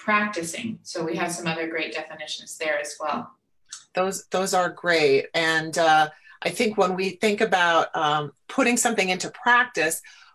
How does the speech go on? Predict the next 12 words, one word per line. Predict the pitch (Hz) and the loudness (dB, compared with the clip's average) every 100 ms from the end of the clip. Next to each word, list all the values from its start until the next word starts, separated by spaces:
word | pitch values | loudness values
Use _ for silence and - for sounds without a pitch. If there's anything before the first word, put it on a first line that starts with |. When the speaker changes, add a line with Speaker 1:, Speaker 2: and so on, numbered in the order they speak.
| _ | _
Speaker 2:
we, | 190 240 240 | -2 0 0
we | - 196 226 | 0 -2 -2
really | 220 214 294 339 294 - | 0 2 2 4 2 0
need | 180 220 226 | 0 0 0
someone | - 214 196 208 | 0 0 0 0
to | - 190 175 151 | -2 0 -2 -4
support | - - - - 285 392 | -4 -6 -8 0 4 6
us. | - - 180 | 4 -2 0
We're | 285 | 2
doing | 320 254 330 294 | 2 2 2 2
that | 170 139 131 | 2 0 0
work. | 156 135 117 | -2 -2 -4